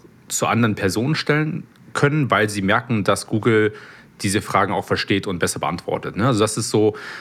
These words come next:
eigentlich einer der großen Trends in den letzten Jahren in, in der S E O oder Suchmaschinenoptimierungs-, ähm,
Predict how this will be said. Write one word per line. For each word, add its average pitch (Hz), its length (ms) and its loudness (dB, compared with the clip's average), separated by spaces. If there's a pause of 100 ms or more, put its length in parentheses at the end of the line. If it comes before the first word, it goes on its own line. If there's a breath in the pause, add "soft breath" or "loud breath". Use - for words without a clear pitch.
eigentlich 98 320 -4
einer 110 140 2
der 104 100 2
großen 107 480 0
Trends 117 380 -2
in 104 80 0
den 98 40 2
letzten 104 260 0
Jahren 110 340 2
in, 101 260 -2
in 98 140 -4
der 98 140 4
S - 140 -2
E 107 60 -4
O 98 420 2 (120)
oder 98 200 0
Suchmaschinenoptimierungs-, 95 1300 -2
ähm, 85 460 0